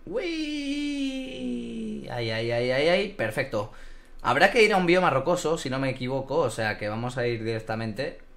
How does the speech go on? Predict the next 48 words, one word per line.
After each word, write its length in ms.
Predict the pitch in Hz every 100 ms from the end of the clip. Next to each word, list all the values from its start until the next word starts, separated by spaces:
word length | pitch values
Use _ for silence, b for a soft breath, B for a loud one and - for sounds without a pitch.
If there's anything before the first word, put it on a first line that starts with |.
| - - - - - -
sin, 960 | - 123 113 113 107 104 101 98 95
sin 260 | 90 - 113
mirar 240 | 113 117
la, 520 | 120 117 107 104 104 - B B B B B B -
la 300 | - 123 123
esta 200 | 123 127
de 80 | 117
la 80 | 113
campaña. 380 | 117 110 113 123
Bueno, 200 | 202 175
chavales, 320 | 185 208 160
también 220 | 151 185
deciros 320 | 202 196 196
que 80 | 190
voy 60 | 151
a 80 | 160
coge-, 200 | 165 -
eh, 420 | - 127 120 117 113
voy 100 | 139
a 80 | 196
conseguir 400 | 180 160 151 160
bastante 600 | 139 120 139 139 143 131
carbón, 460 | 127 120 147 160 170
o 60 |
voy 100 | 117
a 40 | 131
intentarlo, 460 | 139 131 120 143
por 100 | 123
lo 60 | 107
menos, 340 | 113 139 170 B B B
fuera 240 | - 165 180
de 140 | 131
cámara, 300 | 131 139 190
si 120 | 143
queréis, 260 | 113 127 110
porque, 500 | 123 98 98 98 92
bueno, 200 | 98 98 110
ya 140 | 110
sabéis 180 | 113 110
que 140 | 110
coger 260 | - - 117
carbón 320 | 113 - 113
no 80 | 110
es 60 |
que 120 | 110 107
sea 120 | 107
muy 100 | 107
divertido. 540 | 104 98 113 113 151